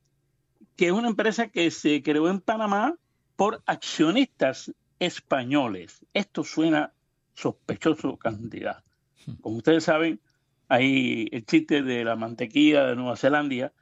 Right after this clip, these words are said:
que se descubrió que era una fábrica de un cubano en Nueva Zelanda. Pero bueno, <laughs> esto no se sabe cómo va a ser este asunto,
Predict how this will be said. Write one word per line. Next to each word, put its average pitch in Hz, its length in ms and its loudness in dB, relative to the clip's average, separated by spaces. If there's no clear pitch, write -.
que 113 140 -4
se 117 120 -4
descubrió 127 560 2
que 123 360 -4
era 123 100 -6
una 139 140 -2
fábrica 139 340 -2
de 131 60 0
un 135 100 -4
cubano 135 340 0
en 123 60 -6
Nueva 117 160 -4
Zelanda. 110 380 -4
Pero 214 180 -2
bueno, 139 280 0
<laughs> - 440 -6
esto 160 460 0
no 165 120 -2
se 185 120 -6
sabe 175 380 2
cómo 160 280 2
va 156 60 2
a 143 40 -4
ser 151 220 -2
este 156 160 -4
asunto, 147 440 -2